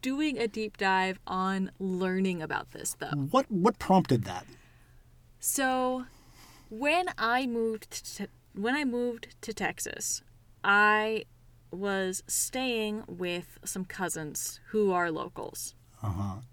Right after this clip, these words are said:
Speaker 1: And when I say my cousins are locals, I mean they are Texans. They are proud of being Texans.
Speaker 2: Lots of people are.
Speaker 1: And therefore, they took me around to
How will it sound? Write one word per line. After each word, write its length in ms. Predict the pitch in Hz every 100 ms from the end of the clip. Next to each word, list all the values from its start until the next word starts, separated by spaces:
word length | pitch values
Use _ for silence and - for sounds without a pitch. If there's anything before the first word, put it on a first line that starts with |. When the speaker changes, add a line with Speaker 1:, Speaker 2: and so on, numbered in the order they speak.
| - -
Speaker 1:
And 340 | 208 196 190 -
when 220 | 196 208
I 120 | 226
say 440 | 240 226 214 208 -
my 140 | 196 190
cousins 380 | 196 180 175
are 120 | 170 165
locals, 520 | 160 160 - - - -
I 280 | 196 214
mean 440 | 214 190 180 160 165 - - - -
they 300 | 170 220 226
are 460 | - 180 170 165 - - - - - - - - - -
Texans. 1040 | - - 214 214 - 202 185 175 165 - - -
They 120 | 165
are 140 | 92 -
proud 560 | - - 185 196 208 202
of 160 | 185
being 300 | 196 185 185
Texans. 800 | 180 185 165 - 170 160 156 156
Speaker 2:
Lots 220 | 104 -
of 80 | 120
people 260 | 113 117 107
are. 200 | 101 127 - - -
Speaker 1:
And 460 | 185 170 156 151 - - - - -
therefore, 1000 | 170 196 233 233 - 190 190 180 180 180 - - - - - - 175
they 680 | 156 196 214 214 208 202 - - -
took 260 | 233 -
me 160 | 220 208
around 540 | 190 180 175 170 - -
to 460 | 196 175 170 170